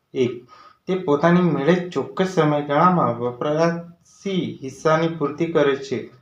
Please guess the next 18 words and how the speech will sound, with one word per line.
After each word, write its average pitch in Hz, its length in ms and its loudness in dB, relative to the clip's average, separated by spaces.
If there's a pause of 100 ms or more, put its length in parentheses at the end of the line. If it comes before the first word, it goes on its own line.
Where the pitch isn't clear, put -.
(220)
અર્થાત 147 500 0
અખૂટ 180 500 -4
હોય 127 220 -2
છે. 104 400 -10 (760)
બિન 135 260 -2
નવીનીકરણીય. 113 680 -4 (1000)
એક, - 260 -4 (480)
તે 175 60 0
એકવાર 180 460 4
વપરાઈ 160 520 2
ગયા 156 360 0
પછી 165 340 -2
નજીકના 165 600 -2
સમયમાં 156 580 -2
તેનું 147 300 -2
પુનર્નિર્માણ 151 800 0
અશક્ય 151 640 0
હોય 135 400 0